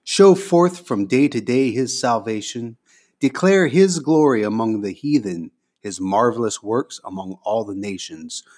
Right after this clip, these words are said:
For great is the Lord, and greatly to be praised." And when the Pharisees asked the blind man if the one who had healed him was a sinner, the blind man replied,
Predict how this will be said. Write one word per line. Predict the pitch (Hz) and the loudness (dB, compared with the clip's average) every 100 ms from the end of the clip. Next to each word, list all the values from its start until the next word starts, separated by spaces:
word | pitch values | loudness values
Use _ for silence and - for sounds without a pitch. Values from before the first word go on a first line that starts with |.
| _ | _
For | _ 104 | _ -8
great | 92 110 123 170 - _ | -8 0 2 2 0 _
is | 120 104 | -4 -2
the | 104 | -4
Lord, | 92 107 123 147 156 156 165 _ _ _ _ | 0 4 6 6 2 -2 -8 _ _ _ _
and | - 85 | -10 -10
greatly | - 90 110 - 113 | -4 -2 -2 0 -4
to | 110 107 | -4 -6
be | 120 | -4
praised." | 107 - 92 82 82 80 76 - - _ _ _ _ _ _ _ - | -4 -6 -6 -4 -6 -8 -10 -14 -16 _ _ _ _ _ _ _ 2
And | 123 | 6
when | 151 | 8
the | 143 | 6
Pharisees | - 175 170 165 143 | 6 4 4 4 4
asked | 170 147 - | 4 2 -4
the | |
blind | 110 127 165 147 | -2 2 2 2
man | 107 98 98 123 123 | 0 -2 -4 -8 -12
if | - 92 | -18 -14
the | 98 | -8
one | 101 117 | -6 -4
who | 104 | -6
had | 98 | -8
healed | 90 120 101 | -4 -2 -2
him | 107 | -2
was | 101 98 | -2 -4
a | 87 | -6
sinner, | - 156 113 82 | -2 0 0 -4
the | 78 | -8
blind | 95 107 123 92 | -6 -2 -2 -2
man | 90 | -6
replied, | 87 87 - 90 90 87 | -8 -12 -6 -6 -6 -10